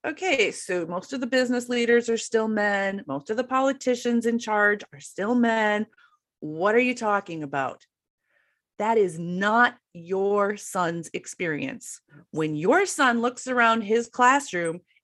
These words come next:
and his peer group, he sees the girls are the ones getting the awards. The girls are the ones getting the good grades. The girls are the ones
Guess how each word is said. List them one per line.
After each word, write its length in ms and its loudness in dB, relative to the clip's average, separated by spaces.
and 180 -4
his 240 -4
peer 240 2
group, 340 0
he 600 4
sees 800 -6
the 80 0
girls 400 4
are 120 4
the 100 8
ones 320 0
getting 300 -2
the 100 -4
awards. 480 0
The 120 0
girls 360 4
are 100 0
the 120 2
ones 260 0
getting 300 -4
the 80 -4
good 260 -2
grades. 500 -2
The 80 2
girls 360 4
are 100 2
the 220 -2
ones 500 4